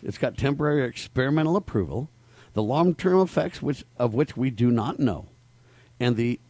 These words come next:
C D C says it's safe and effective. However, many of the conservatives, and I'm one of them in this case,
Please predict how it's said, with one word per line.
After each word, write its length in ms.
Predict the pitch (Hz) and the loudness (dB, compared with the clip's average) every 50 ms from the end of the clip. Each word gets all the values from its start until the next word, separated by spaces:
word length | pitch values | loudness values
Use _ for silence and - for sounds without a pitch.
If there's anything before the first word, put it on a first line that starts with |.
| _ _ _ _ - | _ _ _ _ -18
C 240 | - - - - 165 | -12 -6 -2 0 0
D 180 | 175 175 175 165 | 0 2 0 0
C 500 | 151 - - 202 196 165 143 139 151 - | 0 0 -2 -2 0 0 0 0 0 -2
says 320 | - - - 147 151 135 139 | -4 -2 0 0 0 0 -2
it's 160 | - - - | -4 -4 -2
safe 240 | - 143 147 - 156 | -2 -2 0 0 0
and 80 | 151 | -2
effective. 520 | 156 151 160 127 101 - 101 - 143 151 151 - _ _ - _ _ _ _ _ _ _ - | 0 2 0 0 0 0 -4 -4 -4 -4 -8 -12 _ _ -20 _ _ _ _ _ _ _ -16
However, 680 | - 131 127 113 127 151 196 240 190 135 104 110 123 127 _ _ _ _ _ _ _ _ _ _ _ _ _ - | -8 -4 -2 0 2 2 2 2 2 2 0 0 -2 -6 _ _ _ _ _ _ _ _ _ _ _ _ _ -6
many 320 | - 98 123 165 214 202 151 | -2 0 2 4 4 4 4
of 100 | 117 104 | 2 2
the 80 | 120 | -2
conservatives, 600 | - - 113 104 - 135 151 147 123 104 107 113 104 | -2 -2 -4 -2 0 0 0 2 2 0 0 0 0
and 80 | 104 | 0
I'm 140 | 107 143 175 | 2 2 4
one 140 | 160 151 160 | 6 6 6
of 100 | 147 101 | 6 4
them 140 | 82 87 92 | 2 -2 -2
in 100 | 92 90 | -2 -2
this 140 | 110 131 - | -2 -4 -4
case, 420 | - - 85 - - - - - | -4 -8 -8 -8 -10 -18 -20 -20